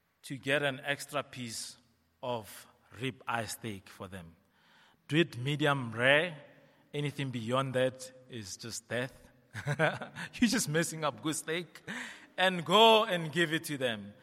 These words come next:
Maybe they might not like, uh, medium rare, but you ask them, "How do you like your steak done?" Uh, and just give them. And here's the thing, don't be condescending. Treat them like your friends. If you have a friend, you'd invite them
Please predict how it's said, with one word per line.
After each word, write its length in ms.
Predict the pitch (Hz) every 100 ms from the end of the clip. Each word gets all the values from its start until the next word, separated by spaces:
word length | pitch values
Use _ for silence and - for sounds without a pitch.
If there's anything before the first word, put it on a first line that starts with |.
| -
Maybe 180 | 147 160
they 120 | 147
might 240 | 131 131 113
not 160 | 117
like, 380 | 107 107 101 - - _ _ -
uh, 320 | 110 104 101 95
medium 300 | 117 107 95
rare, 220 | 95 85
but 180 | 113 117
you 80 | 160
ask 200 | 147 -
them, 160 | 117 95
"How 140 | 156
do 80 | 170
you 100 | 156
like 200 | 147 127
your 100 | 120
steak 300 | - 131 104
done?" 200 | 101 92 120 - - - - - - - -
Uh, 280 | 117 104 101 -
and 180 | 160 165
just 260 | 214 -
give 300 | - 156 147
them. 360 | 110 117 175 196 - - _ _ _ _ - -
And 180 | 190 190
here's 200 | 196 247
the 120 | 214
thing, 200 | - 170
don't 200 | 175 247
be 100 | 233
condescending. 920 | - 185 151 123 147 147 113 98 160 - _ _ _ -
Treat 240 | - 214
them 180 | 202 180
like 240 | 160 139 117
your 160 | 117
friends. 560 | - 131 98 92 - - _ _ _ _ _ _ _ _ _
If 160 | 147 127
you 100 | 165
have 80 | 180
a 80 |
friend, 300 | - 147 139
you'd 160 | 127 117
invite 420 | 113 107 117 120
them 300 | 104 110 160